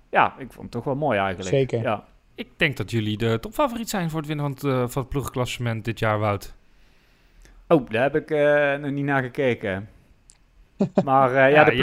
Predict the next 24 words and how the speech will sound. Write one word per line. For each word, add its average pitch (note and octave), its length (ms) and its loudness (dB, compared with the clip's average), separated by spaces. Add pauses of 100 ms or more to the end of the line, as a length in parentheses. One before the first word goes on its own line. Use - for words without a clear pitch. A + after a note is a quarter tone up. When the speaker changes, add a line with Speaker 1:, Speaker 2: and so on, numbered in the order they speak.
Speaker 1:
ploegen, F#3 100 4
Speaker 3:
je, - 60 0
Speaker 1:
we, E3+ 100 6
we F#3+ 60 6
Speaker 3:
je G3 60 -2
Speaker 1:
winnen F#3 200 0
Speaker 3:
noemt D3+ 140 4
Speaker 1:
het F3+ 120 -2
vaker C#3+ 360 4
wel F3+ 180 -4
met F3+ 140 -6
de D3+ 60 -6
ploeg. C#3+ 220 -4
Ook D3 100 -4
in C#3+ 60 0
de A2+ 100 2
veld B2 320 2
een D#3+ 140 0
keertje. D#3 580 -6 (1800)
Dus A2 180 -6
ja, A#2+ 180 -2
waarom A2 280 -2
niet, C#3 160 -4
hè? A2 60 -4